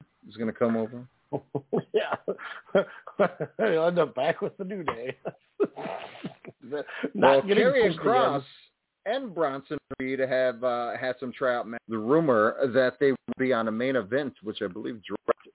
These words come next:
Speaker 1: today or tomorrow. Um, and, but the big news is Scarlett did not accompany Karrion Kross, and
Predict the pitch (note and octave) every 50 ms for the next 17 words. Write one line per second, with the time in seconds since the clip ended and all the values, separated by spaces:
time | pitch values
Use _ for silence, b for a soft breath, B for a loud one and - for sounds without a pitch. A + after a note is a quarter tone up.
0 | - - - A2 F2+ F#2 B2 B2 G#2+ F#2 E2 E2+ E2+ - - D#3 G3+ F#3 - -
1 | G#2+ G2+ F#2+ F2+ E2+ E2+ F2+ G#2 G#2+ b b b b _ _ - - A2 A2+ G#2+
2 | G#2 G2+ G2 G2 G2+ G2+ - _ _ - A#2 A2+ G2+ - - A#3 C4+ C4+ G#3+ -
3 | _ - C#3 B2+ D#3 C#3+ C3 F3 B3 A#3 A#3 A3 D#3 B2+ A#2+ B2+ B2+ - - C#3
4 | C3 - - - - - - D4+ D4 G3+ C#3+ C#3 D3 - C#3 D#3 D#3 D#3 D#3 D3+
5 | D#3 D3+ - D#3 D3 D#3 C#3+ C#3 B2 - D3+ C#3 C3+ C3+ B2+ B2+ A#2+ - B2+ A#2+
6 | A2+ A#2 A#2+ - _ _ - C#3+ C#3 C3